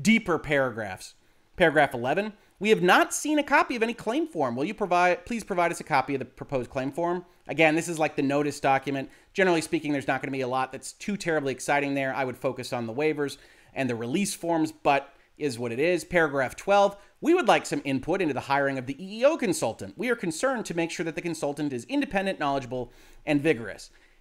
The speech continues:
And if you're familiar with how the E E O C responded to the state of California's complaints against this consent decree,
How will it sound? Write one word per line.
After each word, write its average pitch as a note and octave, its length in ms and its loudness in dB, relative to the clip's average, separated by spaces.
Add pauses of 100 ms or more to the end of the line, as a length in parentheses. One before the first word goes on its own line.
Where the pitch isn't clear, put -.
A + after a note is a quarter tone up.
(140)
And G#3+ 220 8
if G#3+ 120 0
you're A#3+ 100 -2
familiar C#4+ 320 2
with A3+ 120 4
how G#3 140 6
the G3 180 2
E G3 160 0
E F3 40 6
O E3 80 6
C E3+ 180 -2
responded E3 500 0
to D#3 100 -6
the C#3+ 100 -4
state C#3 240 -2
of C3+ 80 -4
California's F3 640 0
complaints C#3+ 540 -2
against C3+ 320 -4
this B2+ 140 -8
consent C3 340 -6
decree, C3+ 300 -4